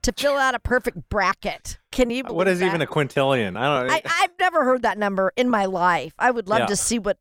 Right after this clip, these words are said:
Speaker 1: that looks like. How many
Speaker 2: Yeah.
Speaker 1: zeros, right?
Speaker 2: But you know that there's one person that's gonna get it, right?
Speaker 1: I get, yeah, maybe.
Speaker 2: Yeah.
Speaker 1: There's one, right? One. So anyway, there, because there are so many variables,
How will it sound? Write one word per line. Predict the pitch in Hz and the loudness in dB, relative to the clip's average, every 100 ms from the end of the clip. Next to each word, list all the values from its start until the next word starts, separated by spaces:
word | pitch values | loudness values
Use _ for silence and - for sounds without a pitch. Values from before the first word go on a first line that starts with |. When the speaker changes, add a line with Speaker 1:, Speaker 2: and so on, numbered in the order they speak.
| - | 0
Speaker 1:
that | 175 208 | 0 0
looks | 202 - | -2 0
like. | 180 117 - | 0 0 -2
How | 214 214 | 0 0
many | 208 190 | -2 -4
Speaker 2:
Yeah. | 147 113 | 0 0
Speaker 1:
zeros, | 208 185 139 160 | 0 -2 -4 -4
right? | 208 185 208 - | 0 0 0 0
Speaker 2:
But | 175 | 0
you | 165 | 0
know | 170 | 2
that | 170 156 | 0 0
there's | 139 123 | -2 0
one | 131 | -2
person | - 120 - 117 | 0 0 0 -2
that's | 107 | -2
gonna | - 104 | -4 -4
get | 90 92 | 0 0
it, | 87 | 0
right? | 92 110 135 - | 0 0 2 0
Speaker 1:
I | 262 | 0
get, | 311 381 | 0 -2
yeah, | 370 381 381 | 2 0 0
maybe. | 381 440 339 349 | 0 0 0 -2
Speaker 2:
Yeah. | 254 | 2
Speaker 1:
There's | 302 311 | 0 2
one, | 277 370 330 330 - | 0 2 2 -2 0
right? | 262 294 294 | 2 2 0
One. | 285 320 359 320 _ _ _ - | -2 0 0 -2 _ _ _ -10
So | - 359 | 0 0
anyway, | 392 415 381 311 | 2 2 2 2
there, | 302 | -2
because | 269 294 - 381 427 415 269 - - | -2 -2 0 2 2 2 -2 -6 -8
there | 214 269 | -2 0
are | 254 233 | 2 0
so | 247 | -2
many | 220 214 | -2 -4
variables, | 185 190 196 185 165 156 147 | 0 2 2 0 -2 -4 -6